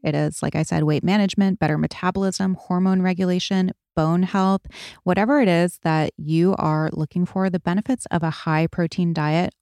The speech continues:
are undeniable and abundant. But most of us aren't getting enough protein in our diets as is. Well, you guys know that I invented protein, and <laughs> that is why I absolutely love Chomps. So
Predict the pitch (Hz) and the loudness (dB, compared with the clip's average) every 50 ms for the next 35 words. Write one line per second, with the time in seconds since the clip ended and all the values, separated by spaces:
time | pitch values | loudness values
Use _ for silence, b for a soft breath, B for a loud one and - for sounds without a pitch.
0 | _ - 170 165 160 160 160 _ - - 190 202 214 214 240 220 196 170 165 170 | _ 0 2 2 2 2 0 _ -2 0 2 2 2 4 4 4 4 4 2 2
1 | 170 - 185 185 185 - - - 160 160 160 165 165 170 - - - 175 156 - | 2 2 2 2 0 0 -2 -2 0 2 2 2 0 -2 -2 -4 -4 -4 -2 -2
2 | 151 147 147 147 160 175 - - - - B B B B B B _ - 185 175 | -2 -2 -2 -2 -2 -4 -4 -6 -8 -12 B B B B B B _ 2 2 4
3 | 175 175 156 - _ _ _ - 170 175 214 277 - - 320 311 294 - - - | 4 4 2 0 _ _ _ -4 -2 0 0 0 0 2 2 2 2 0 0 0
4 | 175 175 - - 180 170 180 180 175 165 170 - - - - 165 156 - - 185 | 0 0 2 0 0 2 2 2 2 2 0 -2 -6 -6 -4 -4 -4 -2 0 0
5 | 180 185 - - 156 147 156 170 - - 156 151 156 - - - - 175 190 208 | 0 0 0 -2 -2 -2 -2 -2 -2 -2 -2 -2 -2 -2 -4 -4 -2 0 0 2
6 | 175 160 156 - - - - - 160 151 156 151 - - - 269 262 190 - - | 2 0 -2 -4 -6 -8 -6 -4 -2 -2 -2 -4 -4 -4 -2 0 0 0 -2 -6
7 | - - - B B B B B B - 180 175 175 185 180 214 233 240 - - | -8 -10 -14 B B B B B B -2 0 2 2 4 4 2 2 2 2 2
8 | 170 156 156 165 170 - - - 151 147 156 - - 180 165 156 151 151 - - | 2 2 2 2 0 -2 -2 -2 -2 0 0 0 0 -2 0 0 -2 -2 -2 -2
9 | 226 233 - _ - - 160 147 143 - - 160 156 160 180 214 - - 170 180 | -2 -4 -4 _ -4 0 0 0 0 0 -2 0 0 2 0 0 2 2 2 4
10 | 196 180 180 214 202 - - - 175 151 147 - 170 170 - _ _ - 170 170 | 4 4 4 2 0 -2 -4 -4 -2 -2 0 0 -2 -2 -4 _ _ -4 -2 0
11 | 170 - - - _ - - 160 - - - - 220 214 226 - 240 247 240 226 | 0 0 -2 -4 _ -4 -2 -2 -2 -4 -6 -4 -2 -2 -2 0 0 0 0 0
12 | 175 165 160 160 160 160 - B B B B B B - - - - 151 - - | 2 2 2 2 0 -2 -4 B B B B B B -8 -6 -4 -2 -2 -2 -4
13 | - - - - - - - - - - 175 165 160 165 160 160 | -6 -8 -10 -10 -10 -10 -10 -6 -2 0 2 2 2 2 0 -2